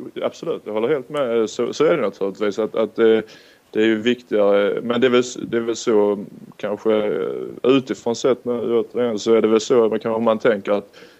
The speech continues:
det, det finns, eh, det är väldigt mycket handbollsmatcher på en säsong med internationellt och nationellt och, och att man kanske,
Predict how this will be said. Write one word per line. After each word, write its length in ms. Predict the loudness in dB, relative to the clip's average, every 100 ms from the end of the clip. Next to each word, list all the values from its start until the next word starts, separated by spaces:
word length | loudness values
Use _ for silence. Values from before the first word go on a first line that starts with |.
| _ -2
det, 240 | 0 2
det 120 | 0
finns, 460 | 0 0 -4 -6 -6
eh, 640 | 0 4 4 2 -4 -6
det 220 | -8 0 2
är 100 | 4
väldigt 400 | 4 2 -2 -6
mycket 260 | -6 -4
handbollsmatcher 500 | -4 -4 -6 -8 -8 -6
på 100 | -6
en 80 | -6
säsong 440 | -4 -2 -2 -4
med 320 | -8 -6 -6
internationellt 680 | -6 -8 -8 -6 -4 -6 -4
och 180 | -4 -2
nationellt 580 | -4 -4 -2 -4 -2
och, 220 | 0 -2 -2 -20 -20 _
och 180 | 0 0
att 80 | 2
man 180 | 0 0
kanske, 360 | -2 -2 2